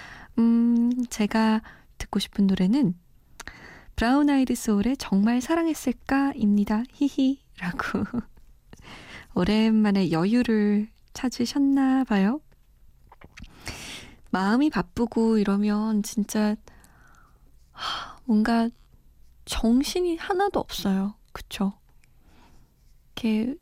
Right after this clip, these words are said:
마음이 좀 평온하고 정신도 평온하고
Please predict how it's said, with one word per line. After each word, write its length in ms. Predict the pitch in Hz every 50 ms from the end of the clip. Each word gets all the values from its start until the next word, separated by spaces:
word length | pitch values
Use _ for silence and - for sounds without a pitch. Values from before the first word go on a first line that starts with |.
| _ - - - -
마음이 380 | 170 180 190 190 202 214 220
좀 140 | - 233 226 247
평온하고 840 | - - 320 320 320 320 320 320 311 285 233 214 - - 214 208 220 233 - - - - - - - - - - - - - _ _ -
정신도 520 | - - - 208 208 220 - 233 226 226 233
평온하고 920 | - - - 320 311 311 311 311 311 302 294 294 233 220 - - -